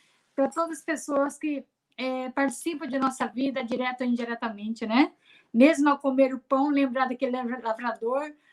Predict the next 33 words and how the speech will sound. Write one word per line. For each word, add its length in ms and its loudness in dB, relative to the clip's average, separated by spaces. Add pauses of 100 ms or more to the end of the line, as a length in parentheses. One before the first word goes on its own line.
(140)
né? 180 -4
Mesmo 460 2
que 100 -4
a 60 2
gente, 360 -2 (720)
qualquer 300 0
coisa 220 -4
for 160 -4
comprar, 400 0
lembrar 320 0
da 100 -6
pessoa 460 -8
que 100 -14
tá 140 -2
produzindo 560 -4
aquilo. 440 -8 (400)
É, 440 -4 (400)
é 180 4
realmente, 560 2
é, 240 -6 (840)
é 160 -2
o 60 2
amor 460 2 (260)
que 180 -6
Jesus 360 -6
ensina, 580 -2 (420)
faz 260 2
com 120 0
que 100 -2
a 120 4
gente 280 0
viva 360 0
alegremente 920 0